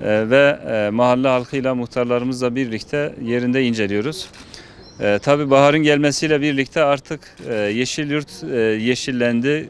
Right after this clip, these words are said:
kirazlarımız çiçek açtı. E, şehirde,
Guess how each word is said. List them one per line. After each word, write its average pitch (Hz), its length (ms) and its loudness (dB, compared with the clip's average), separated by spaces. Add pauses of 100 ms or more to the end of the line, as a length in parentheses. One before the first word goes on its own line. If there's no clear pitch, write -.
kirazlarımız 127 720 -2
çiçek - 280 -4
açtı. 147 380 -4 (520)
E, 101 260 0
şehirde, 147 680 0